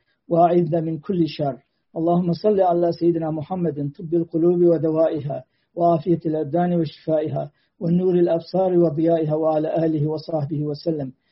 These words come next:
الحمد لله رب العالمين، والصلاة والسلام على رسولنا محمد وآله وصحبه أجمعين. اللهم بحق كلامك القديم ورسولك الكريم،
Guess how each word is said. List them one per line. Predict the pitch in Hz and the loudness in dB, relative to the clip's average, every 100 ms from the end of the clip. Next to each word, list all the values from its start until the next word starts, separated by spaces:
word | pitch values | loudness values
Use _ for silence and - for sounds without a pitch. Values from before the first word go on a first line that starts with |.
| _ 185 | _ -6
الحمد | 170 202 196 165 | -6 -4 -2 0
لله | 160 156 156 151 | 0 0 2 2
رب | 156 151 160 | -2 -4 -4
العالمين، | 151 151 151 147 160 165 - _ - | -2 0 0 -2 -4 -6 -12 _ -8
والصلاة | 185 180 160 160 156 | -8 -4 -2 0 -2
والسلام | 170 151 147 151 151 | -6 -6 -4 -4 -4
على | 160 151 151 | -4 -2 -2
رسولنا | 151 147 156 151 147 | -4 -4 -6 -4 -4
محمد | 143 - 156 151 147 | -6 -6 -6 -6 -6
وآله | 147 143 156 156 151 147 | -6 -4 -2 -2 -4 -4
وصحبه | 147 - 139 139 147 | -8 -10 -10 -6 -6
أجمعين. | 135 151 147 139 139 _ _ _ - | -8 -8 -6 -6 -6 _ _ _ -6
اللهم | 170 185 190 190 175 | 0 2 2 0 0
بحق | 165 196 196 175 175 | 0 -2 -6 -8 0
كلامك | 170 175 165 156 | 2 2 0 -2
القديم | 156 147 151 135 151 147 143 147 _ _ _ - | -6 -4 -4 -2 0 0 -4 -12 _ _ _ -8
ورسولك | 175 175 156 - 208 175 175 | -4 -2 -2 -2 0 0 0
الكريم، | 170 151 175 160 175 175 156 131 | -4 -2 0 2 4 4 2 -2